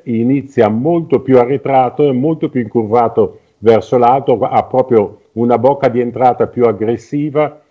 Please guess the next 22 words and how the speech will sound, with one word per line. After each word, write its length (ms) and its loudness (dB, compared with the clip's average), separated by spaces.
quindi 280 -2
proprio 320 2
per 220 0
convogliare 680 0
maggiormente 680 -4
l'aria 540 -2
nella 240 0
parte 580 0
inferiore 680 0
della 220 0
monoposto, 880 -4
e 140 0
di 160 -4
qui, 440 -2
eh, 260 -4
a, 300 -4
a 60 -2
seguire 600 0
un 220 -4
po' 200 0
tutte 320 -2
le, 280 0